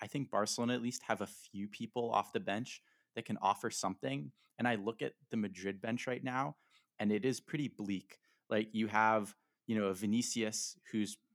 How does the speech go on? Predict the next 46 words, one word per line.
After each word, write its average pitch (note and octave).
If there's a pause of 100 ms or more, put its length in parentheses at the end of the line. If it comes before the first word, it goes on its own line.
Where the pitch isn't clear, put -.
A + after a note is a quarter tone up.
(380)
pretty A#2
out G2+
of G2+
form, F#2 (420)
and G#2+
then G#2
clearly A2 (220)
Zidane G2+
doesn't G#2+
trust - (100)
any G#2
of F#2
the G2+
sort G2+
of F2+
more F#2+
dynamic F2+
midfield F#2
players F2+
he -
could -
call F2+
upon, F2
like F#2
Odegaard F2+
or G2+
Isco. F2 (340)
And A2
they A2
had G#2+
to G#2
give G2
up G2
on G2+
the G2
Luka G2
Jovic F#2+
project. F2 (220)
They've F#2
just -
reloaned G#2
him F#2
back F#2
to -
Eintracht F#2
Frankfurt. F2